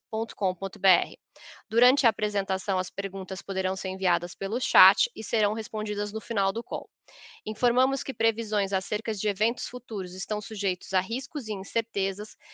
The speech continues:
que podem fazer com que tais expectativas não se concretizem ou sejam diferentes do esperado.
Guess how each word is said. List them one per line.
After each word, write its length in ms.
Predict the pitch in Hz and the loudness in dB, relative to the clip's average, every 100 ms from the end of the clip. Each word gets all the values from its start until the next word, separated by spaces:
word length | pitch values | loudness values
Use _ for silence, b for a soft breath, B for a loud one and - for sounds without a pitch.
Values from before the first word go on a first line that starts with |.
| B | B
que 100 | - | -14
podem 380 | 233 233 226 233 | 2 6 6 4
fazer 340 | 233 220 214 208 | 2 0 2 -2
com 140 | 226 | -4
que 100 | 240 | -4
tais 260 | - 214 226 | 4 4 4
expectativas 960 | 220 - 226 - 240 - 233 220 226 | -4 -4 -2 0 -2 -2 -2 -2 -2
não 140 | 214 214 | -2 -2
se 140 | - | -6
concretizem 840 | - 208 - 254 - 202 202 220 b b - | -6 -2 0 0 -2 -4 -4 -6 b b -4
ou 140 | 233 | -2
sejam 360 | - 220 214 220 | 2 0 2 -2
diferentes 560 | 226 - 226 208 - | -2 0 2 0 -4
do 80 | - | -10
esperado. 560 | 226 - 233 220 - | -10 -2 4 4 4